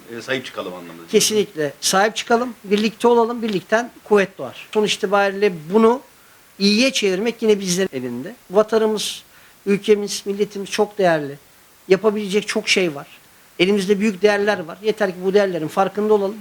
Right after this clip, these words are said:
Speaker 2: Bu değerler üzerinden de iyiye gideceğiz. Kesinlikle çözüm ülkemizi terk etmek değil ama sizin de ifade etmiş olduğunuz gibi tabii kendimizi geliştirmek, eğitim almak için, e, tabii ki gidebiliriz ama bu temelli bir gidişat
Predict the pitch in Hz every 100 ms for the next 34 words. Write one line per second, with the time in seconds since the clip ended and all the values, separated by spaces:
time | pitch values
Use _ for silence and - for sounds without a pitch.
0 | 220 247 233 208 185 156 156 147 143 139
1 | 185 - _ - 185 220 202 208 202 247
2 | - - - 285 233 240 185 - 208 220
3 | - - 208 170 214 240 - _ _ _
4 | - 202 - 151 143 147 170 139 135 -
5 | 185 208 - 190 185 165 165 - - 180
6 | 185 175 156 175 165 160 - - 170 170
7 | 175 160 135 151 208 202 - - - 233
8 | 202 196 185 185 170 180 175 151 - 156
9 | 147 - - 180 170 185 151 135 127 -
10 | - 147 - 143 202 160 156 139 139 127
11 | 165 190 190 139 - _ _ 180 220 180
12 | 147 151 143 139 - 220 -